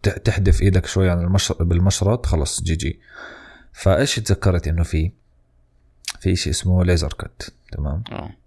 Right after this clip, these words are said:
Speaker 2: آه.
Speaker 1: بس ما بعرف، أنا ما جربته ولا عمري بحياتي.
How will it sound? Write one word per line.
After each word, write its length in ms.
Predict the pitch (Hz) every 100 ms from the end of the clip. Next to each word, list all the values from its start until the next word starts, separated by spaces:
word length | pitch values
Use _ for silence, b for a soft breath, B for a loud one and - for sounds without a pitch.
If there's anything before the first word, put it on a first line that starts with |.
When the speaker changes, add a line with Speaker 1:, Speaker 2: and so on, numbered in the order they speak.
| _ -
Speaker 2:
آه. 160 | 87
Speaker 1:
بس 300 | - - -
ما 160 | 82 107
بعرف، 300 | 107 - 80
أنا 100 | 98
ما 120 | 107
جربته 400 | 104 90 87 87
ولا 160 | 85 82
عمري 180 | 80
بحياتي. 460 | 78 80 67 -